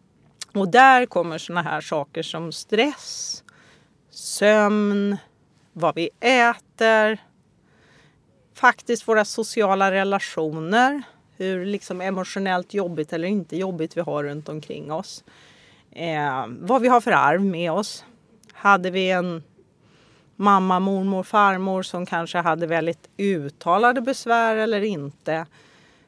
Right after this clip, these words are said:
Och sen kroppsvikten, där man sett att folk som är väldigt, väldigt tunna tenderar till att få mera klimakteriebesvär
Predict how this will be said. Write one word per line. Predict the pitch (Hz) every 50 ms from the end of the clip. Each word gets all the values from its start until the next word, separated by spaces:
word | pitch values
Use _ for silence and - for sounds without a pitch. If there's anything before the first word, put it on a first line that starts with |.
| _ _
Och | - 220 208 -
sen | - 170 151 147 170
kroppsvikten, | - - 175 - - - - - - 170 - - - - 180 151 147 165 147 -
där | - 214 190 226 214
man | 214 214 220 233
sett | 214 - - - 170 147 - - _ - 175
att | 165 151 _
folk | - - - 175 165 147 -
som | - - 180 170
är | 156 151
väldigt, | 147 175 202 196 170 156 160 165 - -
väldigt | 170 151 147 - _
tunna | - - 226 220 214 185 175 180 185 208 247 294 254 147 135 - - - _ _ - - - _ _ _ _ _
tenderar | - 185 165 170 165 160 165 151 135 143 156 135 143
till | - - 165 156 147
att | 147
få | - 175 170
mera | 170 170 175 196 233 269 294 294 285 269 254 254
klimakteriebesvär | 247 - 233 220 214 202 196 - - 185 151 139 143 143 156 156 160 - - - - 87 98 156 160 143